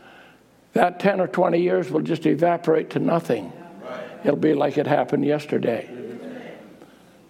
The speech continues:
Speaker 2: True.
Speaker 1: He said, "It's, it's not just an imagination." And I can hear him when he sets his feet down.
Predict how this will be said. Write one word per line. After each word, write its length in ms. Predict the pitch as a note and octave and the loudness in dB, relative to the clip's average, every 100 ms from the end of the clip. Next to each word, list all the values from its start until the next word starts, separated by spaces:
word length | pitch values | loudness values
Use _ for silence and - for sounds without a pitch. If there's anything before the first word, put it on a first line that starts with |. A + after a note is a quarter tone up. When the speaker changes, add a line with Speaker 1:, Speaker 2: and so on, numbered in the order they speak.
| - - | -20 -18
Speaker 2:
True. 180 | G2 F#2 - _ _ _ _ _ - - - _ _ _ _ _ - - _ _ _ - | -16 -16 -20 _ _ _ _ _ -20 -20 -20 _ _ _ _ _ -18 -18 _ _ _ 0
Speaker 1:
He 220 | G#4 - | 4 4
said, 240 | - G#3 | 4 2
"It's, 240 | G#3 G#3 - | 2 0 -4
it's 400 | - F#3 F#3+ - | 0 2 2 -2
not 360 | - A3 A3 A3 | 2 4 4 2
just 280 | G#3 F#3+ F#3 | 0 2 2
an 160 | F3+ | 2
imagination." 1040 | F3+ F#3 F3+ E3 E3+ F3+ F3+ F3 C#3 - A2 - - | 2 2 2 2 2 2 2 0 -2 -2 -8 -14 0
And 160 | D#3+ G3 | 2 4
I 160 | A3 | 4
can 240 | A3 G3+ F#3+ | 2 0 2
hear 280 | A#3+ B3 F#3 | 2 2 2
him 380 | F3+ D#3 D#3 D3+ - - - - - - | 0 -2 -4 -10 -16 -20 -20 -20 -14 0
when 160 | F3 F#3 | 2 4
he 100 | E3+ | 2
sets 320 | - F#3+ - | 2 2 2
his 180 | E3+ E3 | 0 0
feet 340 | - F#3+ - | 2 2 2
down. 420 | D#3 C3 G#2+ E2 | 0 0 -2 -8